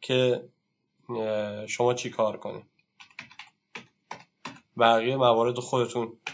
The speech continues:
پیاده کنید. ادیتش به چه حالتی می‌شه؟ بیایم ببینیم به چه صورته. Public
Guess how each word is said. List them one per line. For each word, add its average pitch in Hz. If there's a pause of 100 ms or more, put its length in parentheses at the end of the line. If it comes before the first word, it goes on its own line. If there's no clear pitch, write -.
(140)
پیاده 107
کنید. 101 (1300)
ادیتش 185
به 139
چه 156
حالتی 117
می‌شه؟ 117 (120)
بیایم 160
ببینیم 147 (1080)
به 120
چه 131
صورته. 113
Public 127